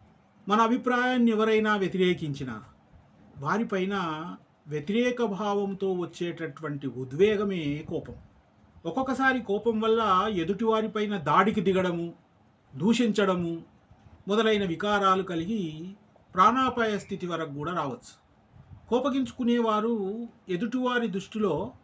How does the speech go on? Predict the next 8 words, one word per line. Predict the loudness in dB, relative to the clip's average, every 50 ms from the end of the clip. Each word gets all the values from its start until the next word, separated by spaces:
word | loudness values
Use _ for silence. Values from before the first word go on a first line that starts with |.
| _ -20 -20 -20 -20 -8 -6
దిగజారిపోతారు. | 2 4 4 4 4 2 0 -2 -6 -12 -16 -16 -20 -20 -20 _ _ _ _ _ _ _ _ _ _ _ _ _ _ 0
"తన | 0 2 2 0 0
కోపమే | 0 0 0 0 2 2 0 0 -2 -2 -2 0 0 0 -2
తనకు | -2 -2 -2 -2 -2 -2 -2 -4 -2 -2 -2 0
శత్రువు." | 0 0 -2 -2 -4 -10 _ -6 -2 -2 -2 -2 -2 -4 -6 -6 -10 -14 _ _ _ _ -16 -12
మనిషికి | -6 -4 -2 0 0 0 0 -2 -4 -4 -4 -4 -2 -2 -2 -4 -6 -6 -2
కోపం | -2 -2 0 0 0 0
ఎక్కువైనప్పుడు | 0 -2 -2 -4 -4 -2 -4 -4 -6 -6 -8 -6 -4 -4 -4 -6 -6